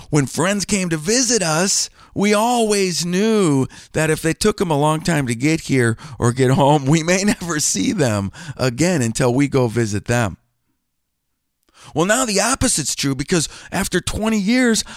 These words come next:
I'm back in Milwaukee or back in Wisconsin, living in Milwaukee, and now I want my friends from Cincinnati and Northern Kentucky to come visit me. And this weekend, our good, good friends are coming to visit.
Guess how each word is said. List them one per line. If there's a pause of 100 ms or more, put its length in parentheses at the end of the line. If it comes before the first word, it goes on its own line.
(120)
I'm
back
in
Milwaukee (300)
or
back
in
Wisconsin,
living
in
Milwaukee, (220)
and
now
I
want (220)
my
friends
from
Cincinnati
and
Northern
Kentucky (240)
to
come
visit
me. (280)
And
this
weekend, (260)
our
good,
good
friends
are
coming
to
visit.